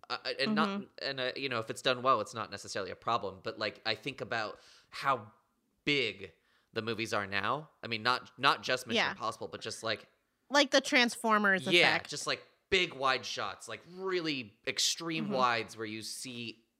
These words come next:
Speaker 1: everything because you can do anything, um, now, just about.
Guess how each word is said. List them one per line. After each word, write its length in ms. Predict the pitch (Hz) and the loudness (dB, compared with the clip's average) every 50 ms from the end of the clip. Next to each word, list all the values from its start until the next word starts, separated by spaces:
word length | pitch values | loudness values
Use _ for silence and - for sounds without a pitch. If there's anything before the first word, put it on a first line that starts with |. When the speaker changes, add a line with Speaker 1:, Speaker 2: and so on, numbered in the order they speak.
| _ _ - | _ _ -6
Speaker 1:
everything 640 | 156 165 160 139 131 120 104 - 110 101 95 98 92 | -4 -4 -4 -4 -6 -6 -6 -6 -8 -8 -8 -10 -12
because 260 | 113 104 123 120 104 | -12 -12 -10 -10 -10
you 60 | 117 113 | -10 -10
can 180 | - 127 117 113 | -10 -10 -12 -12
do 380 | 110 - 127 139 143 135 127 - - | -10 -10 -8 -6 -6 -6 -6 -8 -6
anything, 640 | 120 127 131 131 120 104 - 110 95 95 92 92 95 _ _ _ _ _ _ _ _ _ | -8 -8 -8 -10 -12 -14 -14 -14 -16 -16 -18 -20 -20 _ _ _ _ _ _ _ _ _
um, 420 | - 101 104 101 95 95 98 95 98 _ _ _ _ - | -10 -8 -8 -10 -12 -14 -18 -20 -20 _ _ _ _ -12
now, 320 | 98 104 98 98 95 95 95 | -8 -8 -6 -6 -8 -8 -6
just 200 | - 101 98 - | -6 -6 -6 -6
about. 320 | 98 95 95 90 95 - | -8 -10 -10 -10 -12 -14